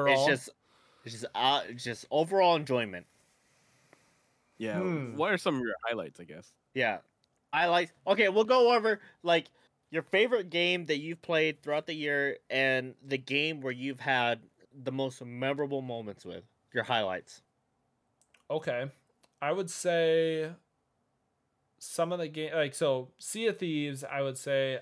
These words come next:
Speaker 2: I met a lot of people in, and I learned a lot about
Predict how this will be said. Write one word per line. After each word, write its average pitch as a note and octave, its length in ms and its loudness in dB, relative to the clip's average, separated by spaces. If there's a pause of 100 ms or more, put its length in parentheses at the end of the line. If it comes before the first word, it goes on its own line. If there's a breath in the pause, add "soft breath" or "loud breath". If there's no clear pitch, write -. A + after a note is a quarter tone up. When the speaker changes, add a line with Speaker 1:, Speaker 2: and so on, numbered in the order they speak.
(100)
Speaker 2:
I C3+ 120 -4
met C#3 400 -4
a C3+ 80 -2
lot B2+ 340 -2
of A2+ 160 -6
people A#2+ 440 -8
in, G#2+ 360 -12 (720)
and B2 280 -6
I A#2+ 100 -2
learned B2+ 340 -6
a A#2 60 -4
lot A#2 220 -2
about A#2+ 380 -4